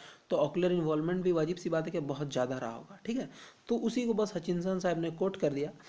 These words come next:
कि in herpes zoster ophthalmicus involvement of the tip of the nose that is supplied by the external nasal nerve, a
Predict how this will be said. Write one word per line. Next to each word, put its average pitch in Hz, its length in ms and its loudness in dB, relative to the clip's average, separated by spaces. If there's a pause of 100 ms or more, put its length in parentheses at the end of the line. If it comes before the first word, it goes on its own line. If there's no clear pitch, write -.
(200)
कि 170 180 2
in 151 80 -2
herpes 160 380 0
zoster 180 320 0
ophthalmicus 165 640 0 (440)
involvement 160 440 4
of 202 140 2
the 185 100 0 (120)
tip 208 100 -2 (100)
of 175 100 -4
the 160 120 4
nose 143 240 0 (400)
that 165 200 4
is 175 80 2 (120)
supplied 190 400 4
by 175 120 2
the - 160 0
external 208 720 4 (400)
nasal 165 460 6 (280)
nerve, 160 300 4 (140)
a 165 120 -2